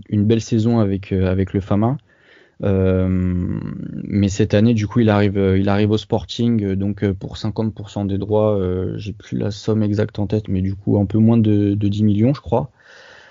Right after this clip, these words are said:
Euh, et donc, euh, donc au début, déjà, on se dit qu'il va peut-être jouer, euh, milieu de terrain comme, euh, comme l'an dernier. Finalement, euh, Ruben Amorim le met plutôt sur l'aile droite, donc, euh, premier choix étonnant.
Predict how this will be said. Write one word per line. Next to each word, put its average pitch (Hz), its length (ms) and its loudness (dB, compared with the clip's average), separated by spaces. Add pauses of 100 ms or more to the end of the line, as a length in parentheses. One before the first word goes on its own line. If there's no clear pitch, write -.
(200)
Euh, 92 880 -2
et 107 120 0
donc, 110 320 2
euh, 95 640 4
donc 104 260 0
au 117 80 4
début, 110 280 2
déjà, 120 260 0
on 123 140 -2
se 104 40 -6
dit 120 180 -4
qu'il - 160 -8
va 104 60 -2
peut-être 104 260 -4
jouer, 113 360 2
euh, 98 340 0
milieu 104 300 2
de 107 40 -8
terrain 113 340 0
comme, 101 280 0
euh, 95 220 2
comme 98 220 0
l'an 101 120 2
dernier. 101 440 0 (540)
Finalement, 117 600 4
euh, 110 100 2
Ruben 110 300 0
Amorim 110 460 0
le 107 100 -2
met 107 220 -2
plutôt 117 420 -6
sur 107 220 -8
l'aile 110 180 2
droite, 123 420 -2
donc, 101 300 -6
euh, 104 60 -4
premier 117 360 2
choix 117 240 2
étonnant. 117 440 -2